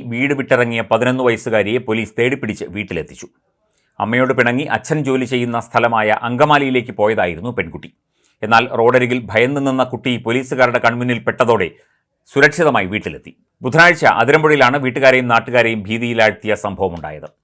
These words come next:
അമ്മയോട് പിണങ്ങി രാവിലെ പതിനൊന്ന് മണിയോടെ വീട് വിട്ടിറങ്ങി അച്ഛൻ ജോലി ചെയ്യുന്ന അങ്കമാലിയിലേക്ക് പോവുകയായിരുന്നു കുട്ടിയുടെ ലക്ഷ്യം. മകൾ വീട്ടിലില്ല എന്ന് മനസ്സിലായതോടെ അമ്മയ്ക്ക് ആധിയായി. എന്ത് ചെയ്യണമെന്നറിയാതെ പകച്ചു നിന്ന നിമിഷത്തിലാണ് പാസ്പോർട്ട് വിവരങ്ങൾ ശേഖരിക്കാനായി ഫോണിലേക്ക് മുൻപ് വന്ന പോലീസുകാരൻ്റെ നമ്പർ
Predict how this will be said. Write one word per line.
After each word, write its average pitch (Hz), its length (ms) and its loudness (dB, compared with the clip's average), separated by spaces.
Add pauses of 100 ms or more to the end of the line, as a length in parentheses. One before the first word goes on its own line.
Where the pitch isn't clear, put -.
(240)
അമ്മയോട് 123 380 0
പിണങ്ങി 120 280 0
രാവിലെ 117 320 4
പതിനൊന്ന് 127 380 0
മണിയോടെ 123 360 2
വീട് 123 260 -2
വിട്ടിറങ്ങി 117 440 0 (360)
അച്ഛൻ 147 340 -2
ജോലി 131 220 0
ചെയ്യുന്ന 131 380 -2
അങ്കമാലിയിലേക്ക് 135 800 2 (140)
പോവുകയായിരുന്നു 120 540 0
കുട്ടിയുടെ 104 360 -4
ലക്ഷ്യം. 85 340 -12 (420)
മകൾ 127 260 4
വീട്ടിലില്ല 151 520 2 (100)
എന്ന് 143 140 0
മനസ്സിലായതോടെ 135 600 2
അമ്മയ്ക്ക് 117 380 0
ആധിയായി. 78 340 -6 (500)
എന്ത് 113 180 -2
ചെയ്യണമെന്നറിയാതെ 131 840 2
പകച്ചു 127 320 -2
നിന്ന 127 260 -2
നിമിഷത്തിലാണ് 113 580 -2
പാസ്പോർട്ട് 127 520 0
വിവരങ്ങൾ 131 360 0
ശേഖരിക്കാനായി 120 720 -4
ഫോണിലേക്ക് 123 600 -2
മുൻപ് 123 280 -8
വന്ന 117 200 0
പോലീസുകാരൻ്റെ 110 760 0
നമ്പർ 107 320 -4